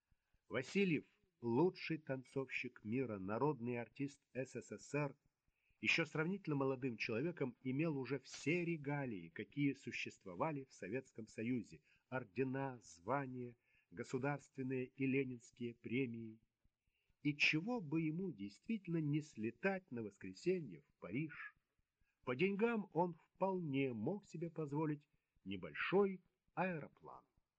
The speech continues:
Моя мама подолгу работала за границей,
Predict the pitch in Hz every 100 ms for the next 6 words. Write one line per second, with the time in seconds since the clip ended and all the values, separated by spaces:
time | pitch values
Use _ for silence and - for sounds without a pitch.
0 | _ _ _ _ _ _ _ _ _ _
1 | _ _ _ _ _ _ _ _ _ _
2 | _ _ _ _ _ _ _ _ _ _
3 | _ _ _ _ _ _ _ - - 104
4 | 135 160 170 190 175 170 151 _ _ 139
5 | 151 143 170 170 143 110 110 117 170 151
6 | 139 113 131 135 143 95 - -